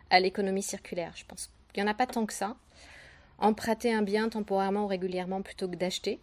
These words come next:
c'est aussi un geste en f-, euh, en faveur de l'économie circulaire. Personnellement, moi, j'ai été éduquée dans une logique de ne pas gaspiller,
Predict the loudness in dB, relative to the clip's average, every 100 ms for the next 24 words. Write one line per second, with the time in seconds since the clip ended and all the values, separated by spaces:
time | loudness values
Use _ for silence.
0 | -14 -10 -8 -4 -4 -4 -4 -4 -2 -4
1 | -6 -10 -10 -12 -10 -8 -8 0 0 2
2 | -2 -4 -6 -8 -6 -8 -10 -8 -4 -4
3 | -8 -20 -20 -20 -20 -20 -20 -14 4 4
4 | 6 4 4 4 0 0 0 0 -2 -4
5 | -4 -2 0 0 0 -2 -2 -4 -2 -2
6 | 0 -2 -2 -8 -8 -10